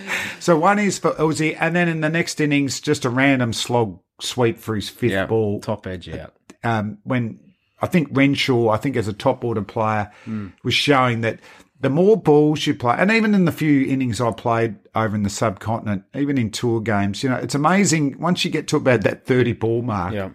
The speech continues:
Speaker 1: the fog disappears. All of a sudden, um, y-, you've got used to what the pitch is doing,
Speaker 2: Yep.
Speaker 1: what the bowlers are doing. You can spread the field a little bit. Once you
Speaker 2: Yep.
Speaker 1: spread the field,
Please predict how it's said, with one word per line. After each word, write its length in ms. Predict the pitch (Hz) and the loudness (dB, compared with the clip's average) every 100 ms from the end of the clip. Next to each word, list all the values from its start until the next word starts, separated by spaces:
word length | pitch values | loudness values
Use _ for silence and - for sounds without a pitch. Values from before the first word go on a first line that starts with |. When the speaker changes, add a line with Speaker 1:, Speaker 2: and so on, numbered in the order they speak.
| _ - | _ -8
Speaker 1:
the 80 | |
fog 280 | 123 160 147 | 0 2 2
disappears. 680 | 127 127 - 107 98 - - - - _ - - | -2 -4 -4 -2 -2 -4 -14 -20 -20 _ -16 -2
All 160 | 151 160 | 0 2
of 60 | |
a 40 | 151 | 0
sudden, 440 | 147 131 131 117 - - - - | 2 2 0 -6 -10 -20 -8 0
um, 380 | 113 101 95 - | 0 0 -4 -8
y-, 120 | 120 - | -14 -6
you've 220 | 117 - | -4 0
got 220 | 156 - | 0 4
used 240 | 139 131 | 2 2
to 80 | 123 | 0
what 200 | 107 117 | 0 -2
the 60 | - | -4
pitch 320 | - 147 - | -2 -2 -2
is 120 | 123 | -4
doing, 460 | - 123 120 113 113 | -2 -2 0 -2 -2
Speaker 2:
Yep. 120 | 113 | -2
Speaker 1:
what 100 | 104 | -2
the 60 | 98 | -4
bowlers 500 | - 123 135 131 123 | 0 2 2 0 -2
are 60 | 107 | -4
doing. 460 | 117 117 113 113 | -4 -2 -2 -4
You 120 | 113 104 | -6 -4
can 140 | 101 | -2
spread 440 | - - 127 131 | -4 0 0 2
the 60 | 113 | -2
field 400 | - 123 131 143 | 0 2 4 4
a 40 | 139 | 2
little 220 | 131 143 | 2 2
bit. 200 | 185 180 | 4 4
Once 200 | 165 180 | 2 2
you 80 | 107 | 2
Speaker 2:
Yep. 80 | 104 | 2
Speaker 1:
spread 280 | 175 143 | 2 2
the 60 | 110 | 0
field, 600 | - 135 131 104 123 | 0 2 4 2 0